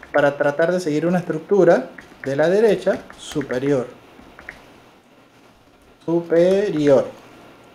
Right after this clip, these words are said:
Bien, y ahí tenemos nuestro espacio, que es el que va a ocupar nuestro detalle de derecha superior. Adicional al detalle de la derecha, ahora necesitamos,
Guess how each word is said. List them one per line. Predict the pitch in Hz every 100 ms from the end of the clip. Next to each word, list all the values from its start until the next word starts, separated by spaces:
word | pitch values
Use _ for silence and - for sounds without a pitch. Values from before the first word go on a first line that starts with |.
| - - - - - - -
Bien, | 135 131 - - - -
y | 143
ahí | 156 180
tenemos | 175 165 180 170 - -
nuestro | 160 139 160
espacio, | 156 - 226 220 226 226
que | 156
es |
el | 175
que | 175
va | 156
a |
ocupar | 165 165 156 165 170 -
nuestro | 165 156 156 139
detalle | 135 151 160
de |
derecha | 151 139 139
superior. | 139 - 131 135 110 - - - - -
Adicional | 190 226 220 226 226 226 202 202
al | 147 143
detalle | 139 160 180
de | 190
la | 185
derecha, | 196 190 185 180 170 - - - - - -
ahora | - 170 185
necesitamos, | 185 185 - 190 202 180 165 175